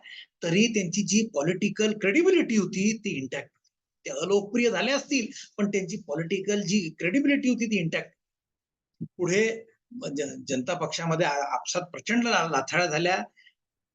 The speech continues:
आणि एकोणीसशे ऐंशी मध्ये परत निवडणुका लागल्या आणि इंदिरा गांधी प्रचंड बहुमताने परत निवडून आल्या. आधी मिळालेलं तर त्याच्यापेक्षा जास्त. आणि त्यांनी आल्या आल्या नऊ सरकार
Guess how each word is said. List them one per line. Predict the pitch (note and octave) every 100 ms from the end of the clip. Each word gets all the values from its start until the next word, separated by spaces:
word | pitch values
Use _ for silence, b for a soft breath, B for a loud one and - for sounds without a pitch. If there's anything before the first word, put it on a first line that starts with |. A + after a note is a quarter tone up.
| _ _
आणि | C#3 F3 D3+
एकोणीसशे | E3 E3 E3 F3
ऐंशी | C#4 -
मध्ये | D#3+ D#3
परत | E3 G3+ F#3+
निवडणुका | G#3+ F#3+ F3+ D#3+ D#3+
लागल्या | B2+ B2 C#3
आणि | - - E3
इंदिरा | B2+ C#3+ D3+
गांधी | C#3 C#3 D#3+ F3 -
प्रचंड | - - A#3 A#3+ A3
बहुमताने | F#3+ F3+ F3 D#3+ E3 F3+ - G3
परत | A3+ A3
निवडून | E3+ D3+ C3+
आल्या. | A#2 - - B B
आधी | B2+ C#3 E3+
मिळालेलं | D#3 E3 E3 E3
तर | E3+
त्याच्यापेक्षा | - D#3+ E3 E3+ - D#3
जास्त. | A#2 - D#3 A2+ _ _ _ _ B B -
आणि | E3
त्यांनी | E3+ F3 G3+ - -
आल्या | G3 A3+ C#4
आल्या | C4 C4 B3+
नऊ | G3+ A#3+ E4+
सरकार | - A3 A3 A#3+